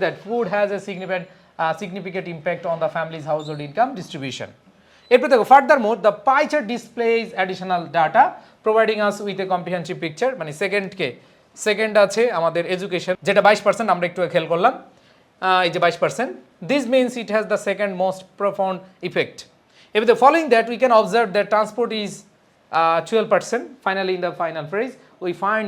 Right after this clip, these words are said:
that others is eight percent।" এরপর তুমি চাইলে বাকিগুলো লিখে ফেলতে পারো, বাকি যেগুলো পার্সেন্টেজ আছে তুমি খালি দেখে দেখে বসায় দিবা যে এটা এত পার্সেন্ট, ঠিক আছে? ট্রান্সপোর্ট এত পার্সেন্ট, তারপর হচ্ছে পাওয়ার এত পার্সেন্ট, এগুলো কিন্তু আমরা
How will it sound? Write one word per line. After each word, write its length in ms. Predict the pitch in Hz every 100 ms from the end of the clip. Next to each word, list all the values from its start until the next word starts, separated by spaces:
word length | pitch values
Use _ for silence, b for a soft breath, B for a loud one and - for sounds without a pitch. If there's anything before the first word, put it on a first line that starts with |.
| 160
that 220 | 202 320 - - - 151
others 240 | 151 220 247 - _ -
is 160 | 190 214 -
eight 240 | 165 156
percent।" 300 | 160 - 110 - b b
এরপর 220 | 269 247
তুমি 180 | 254 277
চাইলে 220 | 269 240
বাকিগুলো 440 | 220 208 226 208 202
লিখে 220 | 165 160
ফেলতে 200 | 147 139
পারো, 180 | 131 - b b -
বাকি 240 | 165 175
যেগুলো 320 | 170 170 175
পার্সেন্টেজ 480 | 160 151 147 151 147
আছে 180 | 135 202
তুমি 140 | 233
খালি 160 | 233 226 B B 160
দেখে 160 | 202
দেখে 160 | 190 180
বসায় 280 | 147 135 113
দিবা 160 | 107 B B 151
যে 120 | 202
এটা 160 | 202
এত 100 | 190
পার্সেন্ট, 580 | 185 135 - 104 - -
ঠিক 120 | - 240
আছে? 220 | - 107 - _ _ _ _
ট্রান্সপোর্ট 380 | 196 180 - 170
এত 100 | 160
পার্সেন্ট, 500 | 151 135 151 139 135 b b
তারপর 240 | 147 139 147
হচ্ছে 200 | 139 151
পাওয়ার 340 | 185 175 160
এত 120 | 156
পার্সেন্ট, 360 | 151 135 151 170
এগুলো 200 | 240 226
কিন্তু 180 | 196 180
আমরা 220 | 160